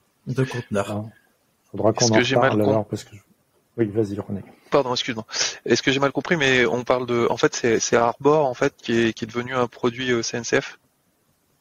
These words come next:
Speaker 2: Oui.
Speaker 3: Ou j'ai mal compris ? Ouais, d'accord. Donc, est-ce que c'était,
Speaker 2: Arbor,
Speaker 3: c'était développé
Speaker 2: non.
Speaker 3: principalement par V M ware, en fait ?
Speaker 2: Mais Arbor en tant que, euh, registrie, euh, pour des images, euh, de conteneurs.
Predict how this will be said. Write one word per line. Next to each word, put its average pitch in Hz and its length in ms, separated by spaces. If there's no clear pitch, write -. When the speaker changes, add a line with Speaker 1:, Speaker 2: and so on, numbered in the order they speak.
Speaker 2:
Oui. 117 120
Speaker 3:
Ou 110 100
j'ai 113 120
mal 110 140
compris ? - 200
Ouais, 117 120
d'accord. 110 280
Donc, 120 160
est-ce 113 140
que 117 80
c'était, 117 340
Speaker 2:
Arbor, 104 140
Speaker 3:
c'était 120 220
développé 120 400
Speaker 2:
non. - 40
Speaker 3:
principalement 120 600
par 113 240
V 113 120
M 123 120
ware, 127 180
en 120 60
fait ? - 240
Speaker 2:
Mais 110 200
Arbor 110 420
en 104 60
tant 120 280
que, 120 220
euh, 98 880
registrie, 117 920
euh, 101 100
pour 101 220
des 95 460
images, 107 480
euh, 95 180
de 98 80
conteneurs. 98 440